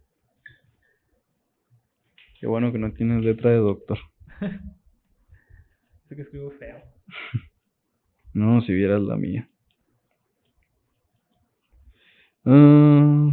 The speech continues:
Speaker 1: ¿casa?
Speaker 2: Sí.
Speaker 1: Sí, va. Cinco me dijiste.
Speaker 2: Ajá.
Speaker 1: Cadena.
Speaker 2: Ok.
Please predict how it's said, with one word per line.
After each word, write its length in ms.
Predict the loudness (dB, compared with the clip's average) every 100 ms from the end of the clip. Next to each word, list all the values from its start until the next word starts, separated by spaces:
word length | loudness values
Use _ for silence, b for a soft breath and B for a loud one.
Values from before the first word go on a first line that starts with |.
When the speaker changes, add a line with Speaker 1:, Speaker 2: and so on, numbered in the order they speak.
| 2
Speaker 1:
¿casa? 460 | 2 2 0 -4 -10 -20 _ _ _ _ _ _
Speaker 2:
Sí. 80 | -14 -14 -20 _
Speaker 1:
Sí, 80 | -4
va. 240 | -4 -6 -14 _ _ _ _ _ -20 -20 _ -20 -20 _ _ -20 -20 -20 -20 _ _ _ _ _ _ -2
Cinco 340 | 2 4 6
me 100 | 4
dijiste. 540 | 4 2 -4 -6 -12 -12
Speaker 2:
Ajá. 320 | -12 -12 -14 -20 _ _ _ _ _
Speaker 1:
Cadena. 560 | -2 2 2 0 -4 -10 _ _ _
Speaker 2:
Ok. 160 | -20